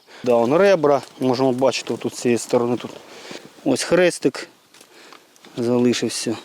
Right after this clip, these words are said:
Може, рідні по цьому хрестику опознають. Можливо, вже з російської сторони буде відомо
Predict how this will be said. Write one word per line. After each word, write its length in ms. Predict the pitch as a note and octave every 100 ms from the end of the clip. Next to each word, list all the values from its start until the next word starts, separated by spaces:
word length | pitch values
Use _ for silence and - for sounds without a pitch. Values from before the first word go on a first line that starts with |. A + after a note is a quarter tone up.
| - - - - B2 -
Може, 320 | F#3+ F3+ D#3
рідні 300 | F3 D#3 C#3
по 340 | C3 C3+ C3+
цьому 240 | B2+ C#3 B2+
хрестику 460 | - C#3+ - -
опознають. 680 | B2 C3 A2+ A2+ A2 G#2+ - -
Можливо, 340 | A#2+ B2 B2+
вже 220 | A#2+ B2 A#2 -
з 60 |
російської 440 | C3+ - D3 - C3+
сторони 320 | - C3 C#3
буде 200 | B2 A#2+
відомо 460 | B2+ C3 C3+ B2